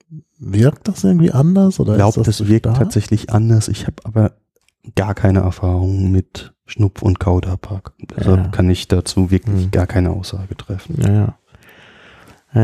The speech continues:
Speaker 1: ja. Naja, jedenfalls, ähm, äh, hat man sich dann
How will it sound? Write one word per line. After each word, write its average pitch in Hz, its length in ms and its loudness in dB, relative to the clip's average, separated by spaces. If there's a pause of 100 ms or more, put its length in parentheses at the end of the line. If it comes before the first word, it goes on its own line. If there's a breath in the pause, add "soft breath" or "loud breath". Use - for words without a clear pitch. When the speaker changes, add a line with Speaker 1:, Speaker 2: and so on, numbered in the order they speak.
Speaker 1:
ja. 95 180 -2 (440)
Naja, 160 260 2
jedenfalls, 131 720 2
ähm, 113 560 2 (1800 loud breath)
äh, 107 60 -4
hat 98 880 0
man 113 180 2
sich 104 140 -2
dann 98 340 0